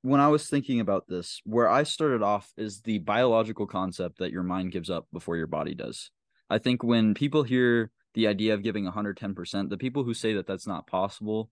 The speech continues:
kinda don't conceptualize that concept of, like, your mind gives up before your body does. And biologically, that is because, yes, it is a survival instinct, and it's telling you that harm may befall your body at some point soon,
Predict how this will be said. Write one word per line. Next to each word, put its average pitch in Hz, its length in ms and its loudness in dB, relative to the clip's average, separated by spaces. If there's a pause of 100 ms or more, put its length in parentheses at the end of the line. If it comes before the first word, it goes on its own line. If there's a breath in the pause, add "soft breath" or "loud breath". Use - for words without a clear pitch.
(360)
kinda 127 180 2
don't 113 380 -2
conceptualize 95 680 -6
that 82 260 -8
concept 85 600 -4
of, 78 220 -2
like, 80 260 -6 (220)
your 107 220 2
mind 110 360 2
gives 107 220 0
up 98 180 0
before 92 320 -6
your 87 140 -6
body 87 300 -4
does. - 400 -10 (400 soft breath)
And 113 260 2
biologically, 135 600 4
that 104 120 0
is 104 140 -2
because, 101 280 -4
yes, 98 240 -4
it 104 60 -4
is 95 140 -8
a 90 80 -6
survival 90 680 -6
instinct, 104 400 -4
and 98 120 -2
it's - 160 -8
telling 95 260 -4
you 95 140 -4
that 87 220 -6 (480)
harm 107 340 0
may 101 160 -2
befall 95 360 -4
your 90 140 -6
body 95 440 -4 (540)
at 101 160 -4
some 104 220 0
point 98 260 -2
soon, 117 460 -2